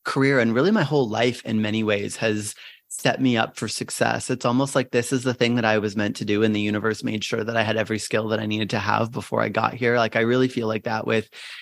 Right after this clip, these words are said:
y-, you know, from the, the, like, social media and, and photography experience to having trained in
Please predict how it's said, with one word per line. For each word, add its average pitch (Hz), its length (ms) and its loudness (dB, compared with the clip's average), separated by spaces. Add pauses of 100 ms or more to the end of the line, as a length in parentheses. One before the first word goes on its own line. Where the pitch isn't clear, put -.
(140)
y-, - 100 -2
you 139 220 2
know, 117 140 4
from 120 340 2
the, 113 480 4 (480)
the, 120 220 2
like, 113 200 2
social 139 300 0
media 127 460 4
and, 110 180 2
and 113 200 0
photography 131 460 2
experience 113 600 0
to 123 440 2
having 113 560 2
trained 107 640 0
in 107 520 2